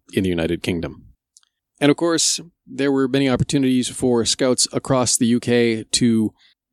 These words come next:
do their duty to the Queen. And that's something that I think is worth highlighting, is that in Canada, in the U K, in other Commonwealth countries,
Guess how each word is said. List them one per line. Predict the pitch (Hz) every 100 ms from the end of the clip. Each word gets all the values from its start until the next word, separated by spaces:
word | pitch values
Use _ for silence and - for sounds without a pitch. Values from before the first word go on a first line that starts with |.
| 139
do | 117 196 208
their | 185 180
duty | 139 160 135 110
to | 135
the | 127
Queen. | - 107 98
And | 175
that's | -
something | 226 220 185 156
that | 131
I |
think | 123 131
is | 117
worth | 120 -
highlighting, | 127 113 92 90 -
is | 104 95
that | 110 98 - - _ _ _
in | 143 139 135 127 113 90 - _ _ -
Canada, | - 160 160 160 156
in | 113 104
the | 104
U | 104 101
K, | 127 131 127 127 - _ _ -
in | 113 104 101 98 -
other | 113
Commonwealth | - 120 117 107 95
countries, | - 123 - 92 90 -